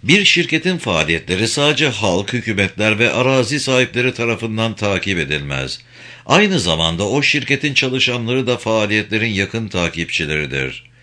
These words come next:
Bir petrol alanı özellikle karmaşık teknoloji, yapı ve yönetim problemlerine sahiptir. Ayrıca petrol şirketinin çalışanlarının büyük bir kesimi son derece iyi eğitim görmüştür ve yüksek derecelerle mezun olmuşlardır.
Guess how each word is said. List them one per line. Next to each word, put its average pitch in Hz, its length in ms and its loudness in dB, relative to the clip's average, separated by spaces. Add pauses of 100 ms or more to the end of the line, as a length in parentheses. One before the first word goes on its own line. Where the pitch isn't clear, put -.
(420)
Bir 170 260 6
petrol 160 400 2
alanı 82 420 0
özellikle 87 600 0
karmaşık 127 560 0
teknoloji, 85 680 0
yapı 95 320 0
ve 131 80 4
yönetim 120 480 -2
problemlerine 104 840 0
sahiptir. 73 800 -2 (680)
Ayrıca 95 500 2
petrol 110 400 2
şirketinin 92 600 0
çalışanlarının 85 920 0
büyük 135 300 0
bir 92 160 -2
kesimi 87 420 0
son 147 320 -4
derece 139 320 2
iyi 127 240 0
eğitim 107 480 0
görmüştür 80 680 -2 (260)
ve 82 80 2
yüksek 85 500 -2
derecelerle 101 720 0
mezun 90 400 -2
olmuşlardır. 78 1000 -4